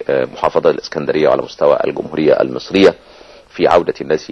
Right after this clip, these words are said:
إلى ربهم وإلى دينهم، والتذكير بأنه حرام الاعتداء على المال العام وغير ذلك مما أوردنا، وصفات الحاكم وغير ذلك مما أتى في هذه الحلقة لا أريد أن أكرر، آه، في النهاية أشكر حضراتكم،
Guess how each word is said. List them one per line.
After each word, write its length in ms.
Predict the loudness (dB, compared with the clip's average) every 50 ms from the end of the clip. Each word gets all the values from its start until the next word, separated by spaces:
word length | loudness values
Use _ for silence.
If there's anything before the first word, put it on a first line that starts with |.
| -8 -2
إلى 280 | 2 4 4 4 2 2 0
ربهم 480 | 0 0 0 -2 -4 -6 -6 -4 -4
وإلى 260 | -4 -4 -2 -2 -2
دينهم، 300 | 0 0 -2 -4 -2 -4
والتذكير 600 | -4 -4 0 0 0 0 -2 -4 0 2 2 2 2 -2 -12 -20 -20 -20 _ -20
بأنه 680 | -4 -2 0 2 2 0 0 -2 -2 -2 0 0 -2 -2 -6
حرام 380 | -2 0 4 6 6 6 4 2 -4
الاعتداء 480 | -2 -2 -2 -2 -2 0 0 0 0 0
على 80 | -4 -4
المال 180 | -2 -2 -2
العام 280 | 0 0 -2 -2 -2 -2
وغير 260 | -2 0 0 -2 0
ذلك 480 | 0 0 0 0 0 0 0 -2 -2 -2
مما 360 | -4 -6 -6 -2 -2 -2 -2 -2 -4 -2 -4 -4 0 0
أوردنا، 420 | 0 2 4 2 2 2 0 -2
وصفات 420 | -2 -2 -2 -6 -6 -6 -4 -4 -4
الحاكم 420 | -4 -4 -4 -4 -4 -4 -6 -4
وغير 220 | -2 0 0 0 0
ذلك 420 | 0 0 0 0 0 -2 -4 -4 -6 -12 -20 -20 -20 -18 _ -4
مما 540 | -2 -2 0 0 0 0 -2 -2 -2 -4
أتى 200 | -2 0 0 -2
في 160 | -2 -2 -4 -2
هذه 180 | 0 0 0
الحلقة 360 | 0 0 -2 -4 -4 -4 -2
لا 80 | -2 -2
أريد 240 | -2 -4 -4 -4 -2
أن 160 | -4 -4 -4
أكرر، 400 | -4 -6 -4 -2 -2 -2 -2 -6 -6 -14 -20 -20 -20 -20 -20 _ -20 _ _ 4
آه، 200 | 4 4 4 4
في 280 | 0 -2 0 0 2
النهاية 340 | 0 0 -2 -2 0 2 2 0
أشكر 200 | 0 -4 -6 -6
حضراتكم، 760 | -6 -6 -6 -2 0 0 0 0 -2 -6 -4 -4 -4 -4 -6